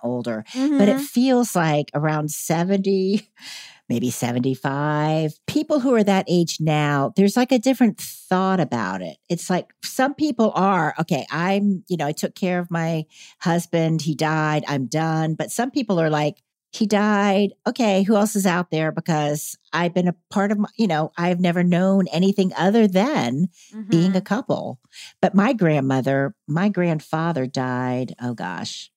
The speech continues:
Speaker 1: I was a kid. I can't, I can't even remember how, like, maybe five. And my grandmother died when I was twenty. So she had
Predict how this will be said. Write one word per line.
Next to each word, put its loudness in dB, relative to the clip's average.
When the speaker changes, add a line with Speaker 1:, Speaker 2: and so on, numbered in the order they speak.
Speaker 1:
I 2
was 0
a 2
kid. -4
I -2
can't, -4
I -2
can't 2
even 0
remember 0
how, 0
like, 0
maybe 2
five. -4
And 4
my 2
grandmother 4
died 0
when 0
I 0
was -4
twenty. -2
So -4
she 0
had -2